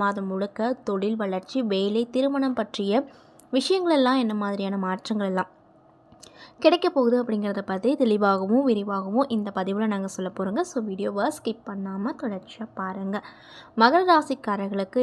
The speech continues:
ஏப்ரல் மாதம் கடந்த மாதங்களை விட அனுகூலமான மாதமா கண்டிப்பா இருக்கும் அப்படின்னு சொல்றாங்க.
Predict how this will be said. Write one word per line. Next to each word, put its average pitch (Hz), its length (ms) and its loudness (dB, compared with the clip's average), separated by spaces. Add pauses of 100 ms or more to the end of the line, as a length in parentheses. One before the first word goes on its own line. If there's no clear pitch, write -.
ஏப்ரல் 202 420 0
மாதம் 196 420 0
கடந்த 277 440 4
மாதங்களை 220 600 2
விட 190 180 -2 (240)
அனுகூலமான 220 880 0
மாதமா 190 460 -4
கண்டிப்பா 196 500 -4
இருக்கும் 196 360 -4
அப்படின்னு 196 380 -8
சொல்றாங்க. 190 480 -10